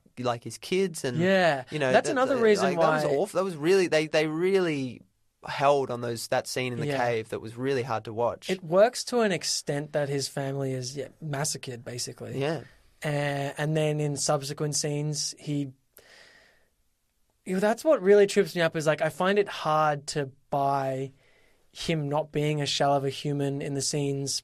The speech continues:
Speaker 2: before the very ending.
Speaker 1: Mm.
Speaker 2: Juan, I mean, 'cause,
Speaker 1: Mm.
Speaker 2: like, the scenes where he's, like, laughing and chuckling with John, I guess it's
Speaker 1: Yeah.
Speaker 2: kind of human. It makes sense. You gotta laugh through, like, you know, the dark times and stuff like that.
Speaker 1: Mm.
Speaker 2: But I was still just like, "Man, your family just died."
Speaker 1: Yeah.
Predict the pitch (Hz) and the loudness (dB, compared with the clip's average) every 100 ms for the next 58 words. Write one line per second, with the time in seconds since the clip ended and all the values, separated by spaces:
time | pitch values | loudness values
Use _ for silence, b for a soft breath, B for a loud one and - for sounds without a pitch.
0 | _ 139 - - 143 135 123 139 143 156 | _ -10 -6 -2 0 0 -2 0 2 2
1 | 165 180 202 240 - 135 127 120 117 147 | 0 0 -2 -4 -8 -6 -4 -4 -2 0
2 | 160 175 185 208 202 175 156 113 B B | 0 0 -2 -2 0 2 0 -2 B B
3 | - 165 185 185 180 180 165 165 151 147 | -4 0 2 4 4 2 6 4 4 2
4 | 151 151 160 151 143 147 143 151 147 139 | 4 2 0 -4 -2 -2 0 -2 -2 -4
5 | - 147 143 143 151 226 - 127 117 180 | -4 -4 -2 -2 -4 -2 0 2 2 2
6 | 165 156 165 190 175 151 151 151 185 165 | 2 0 0 2 2 0 -2 -2 0 2
7 | 147 147 - 147 139 135 - B B B | 2 0 -2 -6 -4 -6 -12 B B B
8 | B B _ - 214 214 151 131 131 135 | B B _ -20 -16 -8 -4 -4 -4 -4
9 | 131 - 135 127 127 - 131 123 123 120 | -4 -6 -8 -8 -8 -8 -8 -6 -4 -4
10 | 113 147 151 196 233 220 151 - 175 180 | -2 -2 0 -2 -2 -4 -10 -10 -6 -6
11 | 127 - 156 214 139 - - - 156 - | -6 -6 -4 -4 -6 -10 -16 -12 -10 -8
12 | 117 120 113 | -6 -4 -4